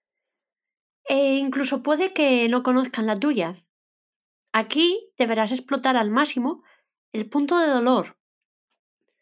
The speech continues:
abordando la solución al problema que es tu servicio o producto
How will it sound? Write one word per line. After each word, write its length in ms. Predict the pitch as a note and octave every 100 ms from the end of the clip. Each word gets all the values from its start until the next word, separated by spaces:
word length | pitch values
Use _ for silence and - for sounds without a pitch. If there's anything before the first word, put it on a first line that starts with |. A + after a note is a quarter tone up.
| _ _ _ _ _ _ _ -
abordando 580 | A#3 A3+ A3+ C4+ D4+ F4+
la 120 | D4+
solución 640 | B3+ A#3 G#3+ C4 D#4+ - -
al 200 | A3+ G3
problema 480 | G3+ G#3 B3+ D#4 G4 - -
que 100 | A#3
es 140 | A#3
tu 100 | C4
servicio 600 | B3 G#3+ A3+ C4 - F#4 G4 -
o 140 | A3+
producto 640 | G#3 G3+ B3+ B3+ D#3 -